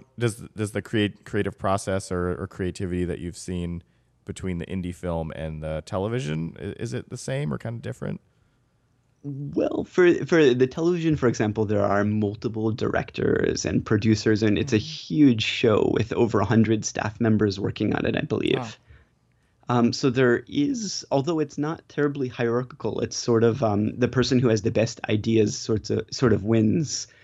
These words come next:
Speaker 2: um, debates and whatnot. People are very open to uh, innovation from the bottom up, which is great. But
Speaker 1: Hmm.
Speaker 2: it, it is a large organization or a large show that has been on T V for almost thirty years now.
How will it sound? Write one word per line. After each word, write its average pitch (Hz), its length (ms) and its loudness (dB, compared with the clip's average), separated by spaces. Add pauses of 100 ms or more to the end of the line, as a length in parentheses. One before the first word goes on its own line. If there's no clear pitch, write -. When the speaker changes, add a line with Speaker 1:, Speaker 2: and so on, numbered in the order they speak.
(200)
Speaker 2:
um, 101 560 0
debates 113 440 0
and 110 140 2
whatnot. 101 400 -2
People 117 200 2
are 113 80 6
very 104 260 4
open 107 520 -2
to - 380 -4 (400)
uh, 98 420 0
innovation 107 680 2
from 101 360 -2
the 98 260 0
bottom 104 400 0
up, - 220 -2 (200)
which 117 180 0
is 104 120 0
great. 107 340 0 (280)
But 123 160 4
Speaker 1:
Hmm. - 80 8
Speaker 2:
it, - 120 2
it 123 120 4
is 151 220 4
a 113 200 0
large 110 680 -2 (100)
organization 110 840 0
or 107 120 0
a 104 60 2
large 104 320 -2
show 107 320 2
that - 160 0
has 104 180 -4
been 113 180 2
on 110 240 4
T 110 180 -2
V 117 140 2
for 113 140 -4
almost 104 440 0
thirty 127 280 4
years 110 440 0
now. - 340 -4